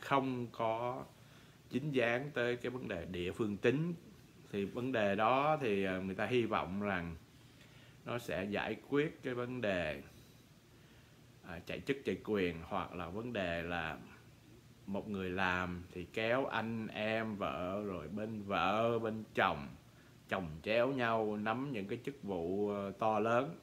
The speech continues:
rồi đưa tới là tham nhũng cả dòng họ chẳng hạn như, rồi xây biệt phủ gây phẫn nộ, ờ, trong nhân dân chẳng hạn. Thì họ muốn mi-, công,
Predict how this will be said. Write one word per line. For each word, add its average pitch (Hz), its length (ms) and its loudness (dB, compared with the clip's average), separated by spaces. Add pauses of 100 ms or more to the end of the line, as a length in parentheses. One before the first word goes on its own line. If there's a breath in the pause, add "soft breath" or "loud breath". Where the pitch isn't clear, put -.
(140)
rồi 92 220 -2
đưa 101 280 -2
tới 110 280 0
là 104 140 0
tham 101 380 0
nhũng 107 280 -2
cả 90 200 -2
dòng 90 240 -2
họ 92 380 0
chẳng 95 160 -4
hạn 95 280 -4
như, 98 100 -4
rồi 87 180 -6
xây 101 340 0
biệt 92 280 -4
phủ 110 500 0
gây 98 200 0
phẫn 110 280 -6
nộ, 98 420 -2
ờ, 101 120 -4 (520 loud breath)
trong 101 180 -6
nhân 104 240 -4
dân 113 300 4
chẳng 107 140 -2
hạn. 92 260 -2 (600 loud breath)
Thì 95 220 -4
họ 92 440 -6 (840)
muốn 117 380 -4 (360)
mi-, 113 160 -2 (200)
công, 139 400 0